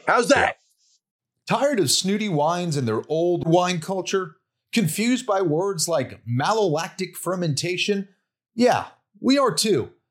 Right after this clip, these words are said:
Speaker 2: So with nineteen Crimes, you can do the fancy schmancy tilt sip smell routine, or don't. Nineteen Crimes is the rebel of wine and culture, telling the stories of rogues and rule breakers who overcame adversities.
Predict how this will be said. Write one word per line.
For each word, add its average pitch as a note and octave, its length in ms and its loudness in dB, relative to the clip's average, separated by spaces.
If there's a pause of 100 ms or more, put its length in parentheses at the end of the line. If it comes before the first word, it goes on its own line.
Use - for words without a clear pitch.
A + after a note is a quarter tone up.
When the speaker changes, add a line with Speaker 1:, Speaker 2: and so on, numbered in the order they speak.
(220)
Speaker 2:
So - 140 0
with A#3 140 2
nineteen B3 460 -2
Crimes, E3+ 520 -4
you A3+ 140 2
can C#4+ 120 -2
do G#3 80 -4
the C#3 120 -2
fancy A3+ 540 -6
schmancy E3+ 680 -2
tilt B3 380 -2
sip G3 360 0
smell A3+ 420 0
routine, C3 600 -2 (400)
or B3 200 4
don't. E3+ 360 -2 (540)
Nineteen A3+ 480 0
Crimes E3 440 -4
is A2 120 -2
the A#2 100 -4
rebel F3+ 420 0
of C#3+ 140 -2
wine C3+ 300 -4
and A#2+ 140 -8
culture, A2+ 420 -6 (460)
telling G3+ 320 2
the F#3+ 100 2
stories D3 480 -2
of G#2 180 -6
rogues C#3+ 400 0
and E3 160 -2
rule A3+ 200 -2
breakers A#2+ 720 -4
who D#3 200 2
overcame D#3 600 -2
adversities. A2 720 -6